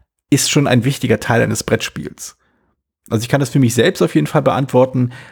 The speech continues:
dass ich halt immer noch von so schöner Aufmachung, von schönen,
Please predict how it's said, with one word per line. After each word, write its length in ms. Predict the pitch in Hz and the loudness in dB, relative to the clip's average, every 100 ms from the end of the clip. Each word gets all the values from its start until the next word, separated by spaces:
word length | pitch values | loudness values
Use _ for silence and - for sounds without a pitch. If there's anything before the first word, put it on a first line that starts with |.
| _ - | _ 0
dass 340 | 117 - - | 0 0 -4
ich 260 | 127 113 - | -2 -2 -2
halt 200 | - 117 - | -2 -2 0
immer 200 | 143 143 | 2 4
noch 180 | 123 120 | 2 0
von 240 | 127 110 | 0 0
so 340 | 110 107 107 - | 2 0 0 -4
schöner 460 | - 120 110 101 | -2 2 2 2
Aufmachung, 560 | 135 147 139 - 131 117 | 0 0 -2 -2 -2 -4
von 240 | - 107 | -4 -6
schönen, 600 | - 113 104 104 104 101 | -4 -2 0 2 0 -2